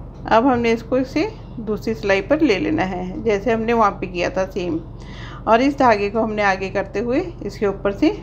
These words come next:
लपेट लेना है और पीछे धागा करते हुए इन पांचों को इकट्ठे हमने बना लेना है। इन पांच का हमने एक कर लेना है।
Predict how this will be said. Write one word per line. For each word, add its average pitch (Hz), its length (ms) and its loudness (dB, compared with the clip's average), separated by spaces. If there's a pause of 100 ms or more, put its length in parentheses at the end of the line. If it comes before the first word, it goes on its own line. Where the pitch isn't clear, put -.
(140)
लपेट 185 340 -6
लेना 226 220 2
है 311 220 6 (680)
और 220 260 6
पीछे 233 340 2
धागा 220 340 6
करते 190 340 -4
हुए 208 280 -2 (460)
इन 196 200 -2
पांचों 190 360 2
को 285 160 2 (540)
इकट्ठे 233 440 0 (100)
हमने 196 340 -2
बना 180 300 -2
लेना - 280 -4
है। - 280 -6 (680)
इन 214 180 -2
पांच 208 260 4
का 233 140 2
हमने 233 300 2 (340)
एक 196 220 0
कर 180 160 0
लेना 156 300 -4
है। 175 200 -8